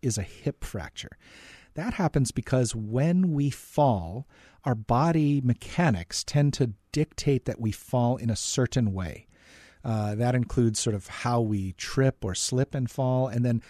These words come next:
what our body does as it's falling to the ground.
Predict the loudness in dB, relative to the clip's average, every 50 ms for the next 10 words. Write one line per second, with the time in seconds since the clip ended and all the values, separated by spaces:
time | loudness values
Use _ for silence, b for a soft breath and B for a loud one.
0 | B B B B 0 2 2 2 0 0 0 0 2 0 -2 -2 -2 0 2 4
1 | 4 4 4 2 0 -4 -4 -2 -2 0 0 -2 -4 -6 -12 -12 -6 -2 0 2
2 | 2 2 2 2 0 -2 -6 -4 -2 0 2 2 2 0 -2 -6 -10 -14